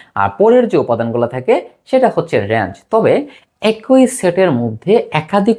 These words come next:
উপাদান আপনি লিখতে পারবেন না। For example, for example, আমরা যে একটু আগে একটা ডোমেন লিখেছিলাম, ডিএফ সমান আমরা লিখেছিলাম টু ফাইভ, কিন্তু এখানে দেখেন টু কিন্তু দুইবার ছিল, ফাইভ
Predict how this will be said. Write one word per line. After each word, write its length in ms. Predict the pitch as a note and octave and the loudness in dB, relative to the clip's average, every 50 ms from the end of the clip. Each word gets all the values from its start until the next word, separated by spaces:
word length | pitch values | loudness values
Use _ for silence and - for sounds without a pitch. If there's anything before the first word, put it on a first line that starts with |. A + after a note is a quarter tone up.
| - B2 | 0 -2
উপাদান 320 | - A#2 A2+ G#2+ D3+ - G3 C#3 | 0 0 0 0 0 0 0 -2
আপনি 140 | - - C3 C3+ E3+ | -2 -2 0 0 0
লিখতে 240 | G#3 G3+ - - B2+ - | 0 0 0 -2 0 0
পারবেন 260 | G#2+ G2 - G#2+ G2+ G2 G#2 | 0 -2 -2 -4 -6 -4 -6
না। 60 | G#2+ - - - - _ _ _ _ _ | -8 -8 -10 -18 -20 _ _ _ _ _
For 100 | G#3+ A3+ A#3 | 0 0 0
example, 420 | F#3 D3+ C3+ B2 A#2 - C3+ G3 D4 E4+ - _ _ _ _ _ _ _ _ _ _ _ _ _ _ - | 0 0 -2 -2 0 2 2 2 2 0 -4 _ _ _ _ _ _ _ _ _ _ _ _ _ _ 0
for 120 | A#3 A#3+ A#3+ F3 | 2 2 2 2
example, 380 | A#2+ - B2+ A#2 A#2 - G#3+ B3 - - C#3 | 0 0 -2 -2 0 0 -2 -2 0 0 -2
আমরা 160 | C#3+ D3+ F3+ F3+ | 0 0 0 0
যে 60 | G3 F3 | 0 -2
একটু 120 | D#3+ - E3+ | 0 2 2
আগে 100 | E3+ F3 E3+ | 2 2 2
একটা 120 | F3+ E3+ C3 C3 | 0 0 0 2
ডোমেন 200 | C3+ D3 D#3 D3 C3 | 2 2 2 2 2
লিখেছিলাম, 460 | B2 B2 A#2+ - - B2+ B2+ E3 A#3+ E4 - - _ - - - _ _ - - G#2 G#2+ B2 | 0 -2 -4 -2 -2 -2 0 0 0 -2 -4 -10 _ -20 -20 -20 _ _ -8 -8 -6 -2 0
ডিএফ 480 | C3 C3+ D3 D3 C#3+ - B2 C3+ F3+ - - - | 2 2 2 2 0 0 0 0 0 0 -4 -6
সমান 200 | - D3+ C#3 C#3+ C#3+ C#3+ | -4 0 0 2 2 2
আমরা 120 | D3 C#3+ C3 B2+ | 2 2 0 0
লিখেছিলাম 460 | B2 - C#3 - - D#3+ E3+ A3+ E4 F#4 - - _ _ _ _ | -2 -4 -6 -2 -2 0 0 0 0 -2 -6 -12 _ _ _ _
টু 80 | G3 D3+ - - | 0 0 0 0
ফাইভ, 160 | G2 G2 G2+ - - - - _ _ | -2 -4 -4 -6 -12 -20 -20 _ _
কিন্তু 160 | A3+ A#3+ A#3 B3 A#3 | 2 2 4 4 2
এখানে 160 | B3+ C4 B3+ A3+ | 2 2 2 2
দেখেন 180 | F#3 - B2+ A#2 - - | 0 0 -2 -2 -2 0
টু 60 | G#3 A3 A3+ A3 | 2 2 2 2
কিন্তু 200 | A#3+ A3+ A3 A3 A#3 F#3+ C3 B2 | 0 0 2 0 0 0 0 0
দুইবার 280 | C#3 C#3+ C#3 D3 D3 C#3+ C#3 - | 0 0 2 2 0 0 -2 -6
ছিল, 160 | - E3+ E3 G3+ C4+ D#4+ - - _ _ _ _ _ - | -6 -2 0 0 0 0 -2 -10 _ _ _ _ _ -8
ফাইভ 180 | D3+ D#3+ G#3 | -4 -2 -2